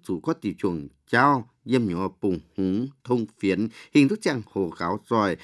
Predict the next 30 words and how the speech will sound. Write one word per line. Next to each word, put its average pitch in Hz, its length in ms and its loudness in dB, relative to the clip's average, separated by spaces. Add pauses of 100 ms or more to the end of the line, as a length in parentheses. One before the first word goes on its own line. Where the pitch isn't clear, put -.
(160)
có 196 100 0
tiểu 107 280 0
sĩ 85 240 -10
tà 90 160 -4
chính 95 280 -8
trị, 110 220 0
thùng 90 180 -8
hai, 147 320 -2
tiểu 101 260 -4
chuồng 78 120 -8
trao 127 140 -8
văn 143 140 -8
hóa 131 120 -6
nhàng 113 260 -4
thôn 120 200 -2
tiểu 92 180 -4
tỉnh, 85 300 -6
diêm 107 180 -4
nhỏ 90 220 -6
xanh, 139 440 0 (320)
siêu 202 240 6
trên 196 200 2
cháu 156 140 -4
bé 170 140 -2
bùa 95 200 -2
tu 156 180 -2
có 190 160 -6
tiểu 107 380 -2
côn 120 260 0
lống, 98 300 -2